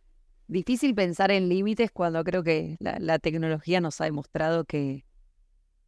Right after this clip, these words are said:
que, que todo es posible, ¿no? Y no, no sabemos, si querés, cuándo ni cómo, pero creo que, que a todos nos ha sorprendido,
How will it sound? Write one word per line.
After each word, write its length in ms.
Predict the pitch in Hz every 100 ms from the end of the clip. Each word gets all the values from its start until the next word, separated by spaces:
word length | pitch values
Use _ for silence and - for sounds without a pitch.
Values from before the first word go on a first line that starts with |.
| -
que, 60 | 143 _
que 100 | 156
todo 300 | 147 170 208
es 80 | 180
posible, 760 | - 151 - 185 175 151 143 -
¿no? 140 | 170 165
Y 100 | 151
no, 180 | 147
no 140 | 156 156
sabemos, 400 | - 156 160 151
si 80 | 147
querés, 380 | 151 151 - - -
cuándo 560 | 170 180 180 185 196 - _ - -
ni 180 | 165 147
cómo, 560 | 180 180 175 196 254 - _ _ _ _ _
pero 180 | 147 147
creo 200 | 156 156
que, 580 | 156 147 147 151 160 - -
que 40 |
a 60 | 147
todos 220 | 170 170
nos 180 | 156 -
ha 120 | 151
sorprendido, 960 | - 156 147 151 147 151 160 160 160